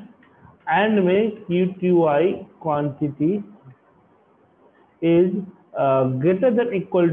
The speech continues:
to fifty, comma, again क्यूटीआई quantity is less than equal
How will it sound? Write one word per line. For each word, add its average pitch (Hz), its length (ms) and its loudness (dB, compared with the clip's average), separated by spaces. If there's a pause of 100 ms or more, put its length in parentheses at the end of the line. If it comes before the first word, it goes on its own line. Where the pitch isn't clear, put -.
to 160 100 4 (160)
fifty, 160 400 -2 (580)
comma, 139 440 0 (880)
again 196 500 2 (2000)
क्यूटीआई 180 640 2 (120)
quantity 147 680 -2 (500)
is 165 180 2 (300)
less 196 180 2 (100)
than 170 200 0
equal 151 280 -2